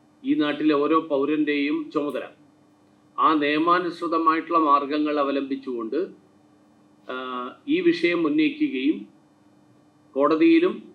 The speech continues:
സർക്കാരിൻ്റെ മുകളിലും ഈ കാര്യത്തിലുള്ള ജനങ്ങളുടെ അഭിപ്രായം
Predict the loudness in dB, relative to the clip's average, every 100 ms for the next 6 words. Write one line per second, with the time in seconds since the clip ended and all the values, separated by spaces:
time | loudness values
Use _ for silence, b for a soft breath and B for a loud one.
0 | -12 -4 -4 0 -2 0 -2 -4 -2 0
1 | 0 -2 -10 _ _ _ _ _ _ _
2 | -4 -4 -2 -2 0 0 0 2 4 2
3 | 0 0 0 2 2 2 -2 -4 -20 _
4 | -10 -2 -2 0 0 0 -2